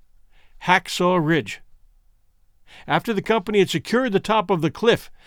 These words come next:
the Americans were stunned when suddenly enemy forces rushed them in a vicious counterattack.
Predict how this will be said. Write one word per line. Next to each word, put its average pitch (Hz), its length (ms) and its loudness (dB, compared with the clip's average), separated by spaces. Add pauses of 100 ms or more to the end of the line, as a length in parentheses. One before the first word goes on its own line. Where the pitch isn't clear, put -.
(140)
the 139 80 -6
Americans 165 480 2
were 175 160 2
stunned 226 580 0 (260)
when 156 140 0
suddenly 202 520 0
enemy 220 280 0
forces 185 460 0
rushed 180 400 0
them 143 200 -4 (260)
in 147 100 2
a 127 60 2
vicious 160 500 0
counterattack. 156 800 0